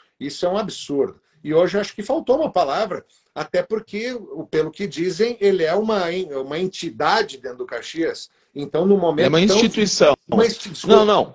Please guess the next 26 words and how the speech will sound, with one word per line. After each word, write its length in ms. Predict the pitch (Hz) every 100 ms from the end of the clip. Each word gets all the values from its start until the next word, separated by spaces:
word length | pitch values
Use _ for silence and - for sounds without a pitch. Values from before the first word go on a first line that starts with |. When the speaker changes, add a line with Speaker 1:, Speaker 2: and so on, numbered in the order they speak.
| -
Speaker 2:
Quem, 160 | 233
Speaker 1:
Desculpa, 280 | 247 - 208
Speaker 2:
quem 140 | 233
falou 320 | 262 269 220 196
Speaker 1:
uma 80 |
Speaker 2:
isso 300 | 156 180 226
Speaker 1:
instituição. 420 | 233 175 214 214 - _ -
Hoje, 340 | 185 208 220
acho 180 | 220 -
que 60 |
ele 80 | 226
Speaker 2:
É, 60 | 151
Speaker 1:
deveria 280 | 160 202 -
ter 100 | 233
Speaker 2:
quem 160 | 214 240
falou 160 | 233
Speaker 1:
colocado 240 | 214 208 233
Speaker 2:
isso 120 | 233
foi 100 | -
o 60 |
presidente. 480 | - 233 - 180 185
Speaker 1:
Acho 160 | 190 -
que 100 | 240
com 100 | 226
todo 280 | 214 226 285
respeito, 640 | 202 - - 165 190 -